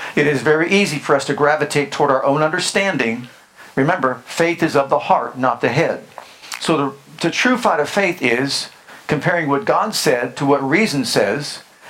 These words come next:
and leaning toward what God said and not what man said. And once again, that's a difficult transition for all of us to make in life because we're so prone to being led by our five physical senses, which basically tell us how to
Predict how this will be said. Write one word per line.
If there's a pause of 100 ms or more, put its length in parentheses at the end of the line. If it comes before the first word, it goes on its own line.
(140)
and (400)
leaning
toward
what
God
said
and
not
what
man
said. (720)
And
once
again,
that's
a
difficult
transition
for
all
of
us
to
make
in
life
because
we're
so (360)
prone
to
being
led
by (200)
our
five
physical
senses, (360)
which
basically
tell
us
how
to